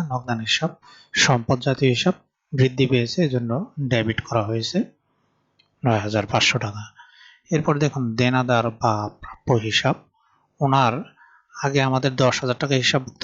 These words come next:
করা ছিল, এখন সেটা হ্রাস পেয়ে দশ হাজার টাকা ক্রেডিট করা হয়েছে। তার মানে যখন সে সম্পদ হিসেবে ছিল আমাদের, তখন ডেবিট ছিল, এখন সম্পদ হ্রাস পেয়েছে,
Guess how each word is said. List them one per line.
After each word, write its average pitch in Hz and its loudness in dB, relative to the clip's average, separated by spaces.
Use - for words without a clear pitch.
করা 143 2
ছিল, 170 0
এখন 131 -2
সেটা 131 0
হ্রাস 120 4
পেয়ে 196 2
দশ 131 2
হাজার 123 0
টাকা 165 -2
ক্রেডিট 113 0
করা 117 2
হয়েছে। 110 0
তার 123 0
মানে 131 -2
যখন 120 -2
সে 127 -6
সম্পদ 135 2
হিসেবে 131 2
ছিল 135 0
আমাদের, 110 0
তখন 120 0
ডেবিট 123 0
ছিল, 110 -2
এখন 127 -4
সম্পদ 123 0
হ্রাস 120 2
পেয়েছে, 131 0